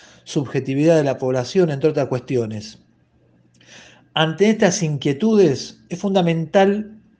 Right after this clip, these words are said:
conocer a periodistas, a periodistas latinoamericanos que acompañaron con sus plumas y sus militancias los procesos de transformación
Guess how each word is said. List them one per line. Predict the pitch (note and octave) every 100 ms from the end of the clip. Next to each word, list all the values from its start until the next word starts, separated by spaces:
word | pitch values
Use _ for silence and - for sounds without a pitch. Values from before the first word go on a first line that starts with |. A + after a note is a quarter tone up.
| _ -
conocer | D#3 D3 D3 G3 G3+ A3 - - _ _ _
a | D3 -
periodistas, | D3+ D3 F#3 F#3 - D#3 D3+ - _ _ _ _ _ _ -
a | C3
periodistas | C3+ D#3+ F3 D#3
latinoamericanos | C#3+ C#3+ C3 B2+ B2+ F#3 D#3+ C#3+ C#3 - _ _ _ _ _
que | -
acompañaron | C#3+ D3 C#3+ D3 D#3+ G#3 G3+ F3
con | D#3+
sus | C3+ C3+
plumas | - _ F3 G3+ G3 G3+ F#3+ - - _ _ _ _ _ _
y | - C3+
sus | D3
militancias | B2+ C#3 C#3 D3 F#3 F3+ - D3+
los | C#3+
procesos | C#3+ D#3 G#3+ G#3+ F3+
de | D#3
transformación | C#3+ C3+ C#3 C3 B2+ - F3 F#3+